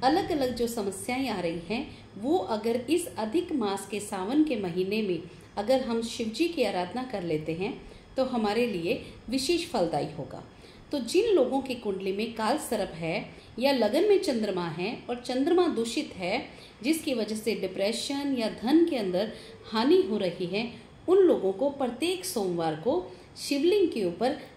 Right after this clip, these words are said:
जल के साथ-साथ थोड़े से चावल चढ़ाने चाहिए। तो इससे जो है उनका चंद्रमा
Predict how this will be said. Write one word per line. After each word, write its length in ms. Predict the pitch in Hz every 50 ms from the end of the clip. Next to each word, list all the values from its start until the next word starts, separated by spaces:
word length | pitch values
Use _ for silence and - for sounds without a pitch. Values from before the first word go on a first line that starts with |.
| - - 170 -
जल 280 | 262 320 392 403 -
के 120 | - 269 233
साथ-साथ 720 | 233 - 202 196 185 - - 247 277 - - - - -
थोड़े 220 | 370 403 427 403
से 180 | - - 302 254
चावल 320 | 254 240 208 185 202 208
चढ़ाने 420 | 208 - 185 170 156 170 170 165
चाहिए। 380 | 160 165 165 160 165 175 247 349 359 - - - - - - -
तो 160 | 262 - - -
इससे 360 | 311 370 359 - - 294 240
जो 140 | 220 214 190
है 220 | 165 180 180 180
उनका 320 | - 190 190 180 180 190
चंद्रमा 640 | 196 190 - 196 196 226 269 330 294 269 220 208 214